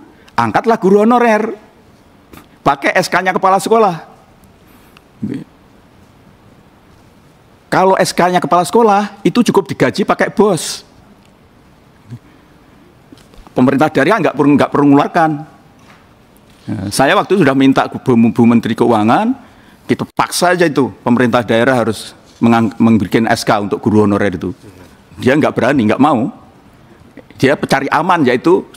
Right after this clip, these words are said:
biar sekolah ngangkat, kepala sekolah ngangkati guru-guru, guru honorer, kemudian diambilkan dari dana bos. Dan situlah mulai semrawutnya guru-guru honorer yang nggak pernah selesai itu.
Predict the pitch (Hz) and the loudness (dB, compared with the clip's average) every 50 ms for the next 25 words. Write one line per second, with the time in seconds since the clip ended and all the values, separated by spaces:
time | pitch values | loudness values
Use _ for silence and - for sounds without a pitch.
0 | - 113 107 - - 123 107 131 123 123 131 - - 123 135 131 135 135 127 123 | -8 -6 -6 -4 -2 -2 0 0 0 0 -2 -2 -2 0 0 0 0 0 0 0
1 | 123 113 120 117 - - - - 127 123 - 143 139 139 131 127 117 127 123 - | 0 -2 -2 -4 -4 -4 -2 -2 -2 -2 0 0 0 0 0 0 -2 -2 -2 -2
2 | 127 117 - - 117 113 113 - 120 113 127 185 220 - 123 117 120 113 107 107 | -2 -2 0 2 2 2 2 2 2 2 4 2 2 2 2 2 2 2 2 0
3 | 107 123 147 185 302 - - - - - - - _ 127 117 113 104 - 135 160 | 0 0 0 -2 -2 -6 -10 -18 -20 -20 -20 -10 _ 0 0 2 2 2 0 0
4 | 139 117 110 104 101 - 123 117 - 107 101 98 90 107 101 101 101 - - - | 0 0 0 0 -2 -2 -2 -2 -2 -2 -4 -4 -2 -2 -2 -2 -4 -4 -4 -4
5 | 101 95 - - - - - - - _ - - - 113 107 - - 123 - 156 | -4 -4 -6 -10 -18 -20 -20 -20 -20 _ -10 -6 -4 -4 -2 0 -2 0 0 2
6 | 165 160 143 139 135 135 131 - - 131 113 113 120 120 117 123 - 139 131 120 | 0 0 2 2 2 0 0 0 0 0 0 0 0 -2 -2 -2 -2 0 2 2
7 | 117 110 110 - - - - - - - - - - - - - - - 110 104 | 2 0 -2 -4 -6 -10 -20 -20 -20 -20 -20 -20 -20 -20 -20 -20 -20 -20 -20 -8
8 | - - 127 117 117 - 127 117 117 113 113 117 117 120 120 113 117 117 - - | -2 0 2 2 2 2 2 2 2 2 2 2 0 0 0 0 0 0 -2 0
9 | - 120 123 117 - 131 110 - 131 120 117 98 113 101 | 0 0 0 0 0 -2 0 0 2 2 2 0 0 -4